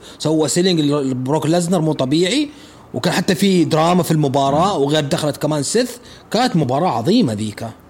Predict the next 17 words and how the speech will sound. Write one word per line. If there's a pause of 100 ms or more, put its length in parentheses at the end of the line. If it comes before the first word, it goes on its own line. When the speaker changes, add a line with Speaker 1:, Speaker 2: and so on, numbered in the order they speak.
(180)
Speaker 2:
هو
لا،
ويوم
بروك
ليزنر
نزل
قفاز
كان
فيها
جلد، (220)
كان
فيها
جلد
حقيقي
فعلا. (600)
ف-، (580)
Speaker 1:
إيه.